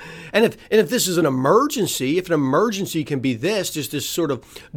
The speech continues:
dull nothing running on and on and on, endlessly for months with nothing happening, how do you compare this to an actual war where they're invading, there's people in the streets? That's an emergency. And this is an emergency? They're both emergencies.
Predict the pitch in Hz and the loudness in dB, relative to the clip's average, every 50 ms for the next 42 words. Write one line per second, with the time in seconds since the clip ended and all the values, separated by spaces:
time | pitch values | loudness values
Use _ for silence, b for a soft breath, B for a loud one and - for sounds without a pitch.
0 | 123 107 104 165 175 180 185 180 165 139 131 127 127 127 147 165 170 - - 139 | -10 -2 2 2 4 4 4 2 2 2 0 0 0 0 0 0 -2 -2 -2 -4
1 | 127 120 113 107 117 131 143 156 160 147 139 131 135 139 143 143 131 127 123 123 | -2 -2 -4 -2 2 2 2 4 2 2 2 2 2 2 0 0 0 -2 -2 0
2 | 127 135 135 131 127 120 113 107 135 185 214 190 113 87 90 107 131 156 - _ | 0 0 0 0 -2 -2 -2 -2 -2 -2 -2 -4 -6 -8 -8 -10 -12 -14 -16 _
3 | _ - _ _ _ _ - 180 185 202 202 180 - - 170 160 127 - 123 113 | _ -20 _ _ _ _ 0 0 2 2 2 0 0 -2 -2 -4 -4 -4 -4 -2
4 | 117 135 170 190 180 160 - - 143 113 123 123 147 156 151 - 151 135 117 127 | 0 0 0 0 0 -2 -2 -4 -4 -4 -2 -2 0 0 -2 -2 -4 -4 -4 -4
5 | 151 185 196 - - 127 143 147 - _ b b b b - 269 370 427 349 349 | -4 -4 -4 -6 -6 -6 -6 -6 -10 _ b b b b 2 4 4 4 4 4
6 | 359 349 - 254 - - 240 247 247 226 220 - - - 214 196 - 202 214 220 | 2 0 0 -2 -2 0 0 0 0 0 -2 -4 -2 0 0 2 2 0 -4 -4
7 | 196 - 196 180 156 139 170 196 180 147 135 151 151 147 151 143 139 135 123 120 | -2 0 2 2 2 4 4 2 2 2 2 2 2 2 2 0 0 -2 -2 0
8 | 151 160 170 151 147 135 127 123 120 - - 165 151 147 - 131 123 120 - - | 0 0 2 2 0 0 -2 -4 -4 -4 -4 -2 -2 -2 -4 -6 -8 -6 -6 -4
9 | 151 151 131 127 - - B B B B 113 135 131 135 - - 254 254 196 147 | -4 -2 -2 -4 -6 -12 B B B B -2 0 0 0 0 0 0 0 2 2
10 | 135 127 120 - 143 - 247 311 339 339 - _ _ _ _ _ B B B B | 0 0 0 -4 -8 -6 -6 -6 -6 -8 -10 _ _ _ _ _ B B B B
11 | 202 214 247 269 254 214 254 269 - 302 285 240 285 277 269 269 277 349 339 359 | 8 10 10 10 8 6 4 2 2 0 0 0 0 2 2 2 2 0 0 0
12 | 349 - 370 427 392 - _ _ _ _ _ _ _ - 208 190 139 151 190 208 | -2 0 -2 -4 -4 -6 _ _ _ _ _ _ _ 2 2 2 4 6 4 4
13 | 208 208 226 202 202 196 180 165 131 120 120 110 - 110 82 - - - - | 4 4 0 -2 0 0 -2 -2 -4 -4 -8 -8 -8 -10 -12 -12 -14 -18 -20